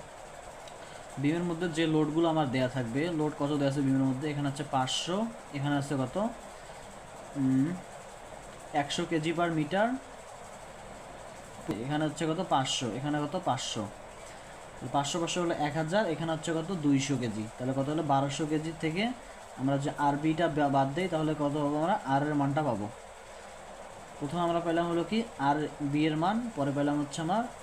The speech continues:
আর এর মান। আর এটা আমরা কেমনে, কেমনে বার করব, বিমের যে লোডটা দেওয়া থাকবে ওই লোড থেকে আমরা আরবি বে-, বাদ দিলে আর এর মানটা পাবো। ঠিক আছে,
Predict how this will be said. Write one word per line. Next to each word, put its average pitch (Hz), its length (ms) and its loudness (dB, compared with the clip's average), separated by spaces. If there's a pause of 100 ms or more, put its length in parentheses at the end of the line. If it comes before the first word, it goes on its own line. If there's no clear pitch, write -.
আর 127 160 4 (100)
এর 135 160 2
মান। 107 200 0 (240)
আর 139 140 2
এটা 151 220 2
আমরা 160 160 0
কেমনে, 160 340 2 (100)
কেমনে 156 240 0
বার 156 140 2
করব, 165 320 2 (1600)
বিমের 165 380 0
যে 175 120 2
লোডটা 160 340 2
দেওয়া 143 160 4
থাকবে 135 480 2 (280)
ওই 147 120 4
লোড 143 220 4 (100)
থেকে 160 220 2
আমরা 156 360 2
আরবি 135 400 2
বে-, 143 280 2
বাদ 135 220 4
দিলে 156 260 2 (220)
আর 131 140 2
এর 135 100 4
মানটা 123 240 2
পাবো। 107 280 0
ঠিক 143 140 -2
আছে, 135 260 -2